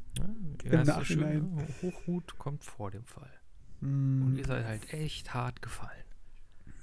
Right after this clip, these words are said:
Speaker 2: Ja, wir sind echt hart gefallen, das war echt scheiße. Aber so ist das Game, so ist das Le-, na gut, das Leben ist zum Glück nicht ganz so, so, äh, also da taucht nicht plötzlich ein Drache aus, so, Drache auf und flemmt dich weg.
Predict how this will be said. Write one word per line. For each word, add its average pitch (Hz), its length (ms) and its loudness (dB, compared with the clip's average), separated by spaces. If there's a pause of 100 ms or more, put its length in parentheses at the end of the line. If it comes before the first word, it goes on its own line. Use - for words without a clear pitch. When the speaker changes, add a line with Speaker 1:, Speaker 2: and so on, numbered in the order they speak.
(120)
Speaker 2:
Ja, 127 200 0
wir 120 80 -2
sind 120 140 -2
echt - 240 -6
hart 120 180 -6
gefallen, 120 380 -6
das 120 220 -6
war 120 140 -6
echt - 200 -10
scheiße. 139 440 -8 (380)
Aber 123 340 2 (800)
so 185 220 8
ist 175 180 6
das 151 160 6
Game, 143 420 8 (320)
so 135 140 -2
ist - 160 0
das - 140 0
Le-, 135 260 0
na 135 180 2
gut, 131 220 4
das - 140 0
Leben 147 200 4
ist - 120 -4
zum 135 120 -2
Glück 139 160 2
nicht 147 200 0
ganz 143 220 2
so, 135 60 -6
so, 131 520 -2
äh, 123 280 2
also 120 180 0
da 127 100 -8
taucht - 300 0
nicht - 120 -6
plötzlich 131 280 -2
ein - 20 -4
Drache 123 320 -4
aus, 127 280 -4
so, 139 340 -8
Drache 127 280 -2
auf 135 280 -4
und 131 120 -6
flemmt 131 360 -4
dich 127 160 -6
weg. - 220 -8